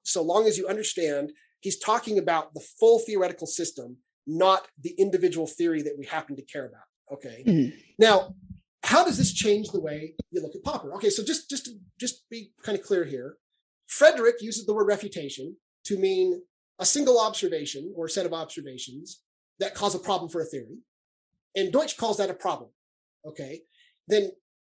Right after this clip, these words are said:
Speaker 1: Danny, ref-, so then Deutsch refers to the, the moment where you have the rival theory and it explains the problem, you can now tenta-, tentatively reject the previous theory. So that's what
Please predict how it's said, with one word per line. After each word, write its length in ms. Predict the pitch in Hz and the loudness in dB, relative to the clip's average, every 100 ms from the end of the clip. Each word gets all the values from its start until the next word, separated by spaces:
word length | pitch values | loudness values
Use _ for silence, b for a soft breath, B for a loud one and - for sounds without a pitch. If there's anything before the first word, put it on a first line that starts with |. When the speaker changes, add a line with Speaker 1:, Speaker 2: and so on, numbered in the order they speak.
| _ _ 151 | _ _ 2
Speaker 1:
Danny, 540 | 220 339 359 349 - _ _ _ | 4 6 6 2 2 _ _ _
ref-, 240 | 190 180 - | -6 -6 -6
so 200 | - 208 | -2 0
then 300 | 180 202 175 | 2 0 2
Deutsch 500 | 226 330 208 - - 185 | 2 4 4 0 -6 -6
refers 420 | 175 202 202 - 196 | -2 0 0 -2 -6
to 400 | 202 180 170 - _ _ _ _ _ | -2 0 -2 -6 _ _ _ _ _
the, 160 | 196 185 | -2 -2
the 160 | 185 170 | -4 4
moment 340 | 214 302 247 | 8 8 6
where 100 | 196 | 2
you 80 | 185 | 0
have 240 | - 202 165 | -2 -6 -6
the 80 | |
rival 580 | 156 208 269 214 175 160 _ _ - | 0 2 4 4 0 -2 _ _ -20
theory 580 | - 262 196 127 135 180 _ _ _ - | -8 -2 -2 -2 -12 -18 _ _ _ -8
and 120 | 175 | -8
it 140 | 196 233 | -4 -4
explains 1080 | 208 - - 226 220 156 143 165 - - _ _ _ 160 165 - | 2 2 2 0 0 0 -6 -8 -10 -12 _ _ _ _ -20 -12
the 80 | - | -10
problem, 560 | - 254 165 127 285 - _ _ | -2 -2 -2 -6 -12 -16 _ _
you 120 | 190 202 | -10 -4
can 160 | - | -2
now 160 | 208 196 | 0 0
tenta-, 540 | - 277 247 208 160 | 4 4 4 2 -6
tentatively 460 | - 269 247 190 180 | -2 0 0 -2 -2
reject 460 | 175 139 208 - | -2 0 0 -2
the 80 | - | -16
previous 460 | - 180 165 160 - | -6 -6 -4 -6 -6
theory. 340 | 240 180 120 | -4 -4 -4
So 140 | - 147 131 _ _ - | -10 -14 -20 _ _ -6
that's 220 | 202 - | -6 -4
what 120 | 170 | -8